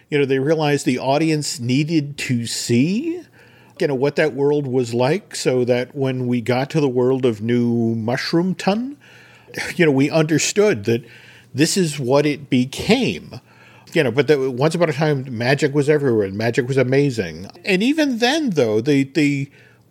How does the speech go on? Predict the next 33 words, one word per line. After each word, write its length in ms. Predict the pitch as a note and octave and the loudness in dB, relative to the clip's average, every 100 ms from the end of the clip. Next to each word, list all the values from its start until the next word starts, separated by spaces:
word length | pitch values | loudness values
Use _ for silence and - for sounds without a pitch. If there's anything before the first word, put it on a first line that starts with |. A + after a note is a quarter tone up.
| - | -4
I, 180 | C#3+ D#3+ | -2 0
I 120 | D#3 | 2
love 280 | D#3 G3 A3 | 2 2 0
the 60 | F3 | -2
stuff 280 | - F3+ | 0 0
you 80 | F3+ | 0
have 180 | D#3 D#3+ | 2 2
in 60 | D#3+ | 0
the 60 | |
book 200 | C#3 D3+ | 0 0
about 380 | D3 C#3 C3 C3 - - - - | 0 2 2 0 -6 -20 -14 -2
them 180 | D3 D3 | -2 0
trying 600 | - D#3+ D#3 F3+ F#3 F3+ | -2 0 2 2 0 0
to 100 | F3 | 0
find 340 | - D#3 D#3 C#3+ | 0 0 0 0
that 200 | C3+ - | 0 -2
sweet 460 | - - F3+ E3+ | -6 -2 -4 -4
spot 420 | - - G#2+ G2+ | -4 -2 0 -2
with 180 | C#3 A#2+ | -4 -2
New 100 | C#3+ | 0
Mushroom 460 | C#3+ A#3 - A2+ F2+ | 2 0 -2 -4 -4
Ton. 320 | - E2 F2+ - - _ _ - | -8 -10 -12 -20 -20 _ _ -2
There 140 | C#3 | -2
had 200 | B2+ F#3 | 2 0
to 60 | G3 | 0
be 120 | F#3+ | 0
that, 220 | E3 D3+ A#2+ - D3+ | 2 0 -2 -16 -2
that 240 | C3+ B2+ | -2 0
line 680 | B2 B2+ C3+ C#3 C3+ C3 A2 - - - - | 0 2 2 2 0 -4 -6 -12 -20 -18 -6
between 680 | B2 - C#3 A#2+ A#2 A#2 A#2+ | -4 0 2 2 2 -2 -4
fantasy 580 | - - F#3+ A#3+ A3 F#3+ | -6 -2 0 0 -2 -4
and 100 | D#3+ | -4
familiar. 760 | - B2 A2+ A2 F2+ - - | -2 -2 -2 -2 -2 -8 -18